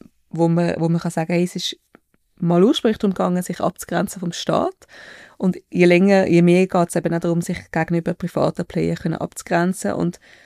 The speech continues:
die eigenen Daten können schützen. So mal ganz grundsätzlich. Wir haben dank unserem Wohnort, ähm, wo wir leben, einige Rechte.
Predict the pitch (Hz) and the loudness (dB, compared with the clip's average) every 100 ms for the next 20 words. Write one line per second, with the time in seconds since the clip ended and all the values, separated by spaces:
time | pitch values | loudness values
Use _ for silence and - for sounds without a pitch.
0 | _ _ - 143 139 190 220 240 240 - | _ _ 0 2 2 0 0 0 0 -6
1 | 160 - - - - - - _ - 165 | -6 -6 -10 -14 -14 -18 -18 _ -10 -8
2 | 180 - 175 - - 160 170 - - - | -6 -6 -8 -8 -4 -2 -2 -4 -8 -8
3 | 175 185 180 175 175 - - - _ _ | -2 0 2 2 -2 -6 -20 -20 _ _
4 | _ _ _ - 165 214 - - - _ | _ _ _ 4 6 4 0 -8 -12 _
5 | - 170 170 170 151 165 226 220 233 330 | 2 4 4 2 4 6 6 6 6 4
6 | - - 180 180 180 175 170 175 160 160 | -4 -4 0 2 2 2 2 2 2 2
7 | 175 214 - - - 160 170 180 180 170 | 2 -4 -8 -18 -4 0 2 0 -2 -2
8 | 160 - - - - | 0 -2 -6 -16 -12